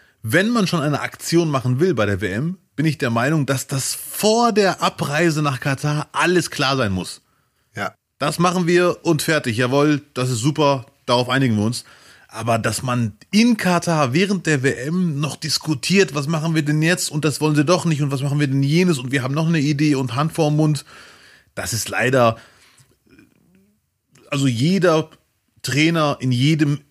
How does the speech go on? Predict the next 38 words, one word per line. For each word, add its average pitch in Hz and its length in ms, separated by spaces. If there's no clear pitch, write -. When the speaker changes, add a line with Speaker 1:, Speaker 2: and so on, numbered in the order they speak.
Speaker 1:
Interview, 135 500
wenn 131 100
er 127 80
gefragt 120 500
wird, 127 200
sagt 110 320
er, 113 360
im 113 180
Profibusiness 120 880
zählt 117 340
jeder 117 420
halbe 117 260
Prozent, 117 720
wenn 110 140
man 110 120
Leistung 110 420
bringen 110 260
will. 95 180
Und 101 180
jeder 113 240
halbe 117 200
Prozent, 117 420
der 110 100
fehlt, 131 440
Speaker 2:
Mhm. 131 260
Speaker 1:
den 117 140
bemerkt 117 300
man 127 80
auf 110 80
dem 104 100
Platz 113 260
auch. 98 260
Speaker 2:
Ja. 113 280
Speaker 1:
Und 117 160
natürlich 131 360
kann 131 120
man 127 100
sagen, 120 320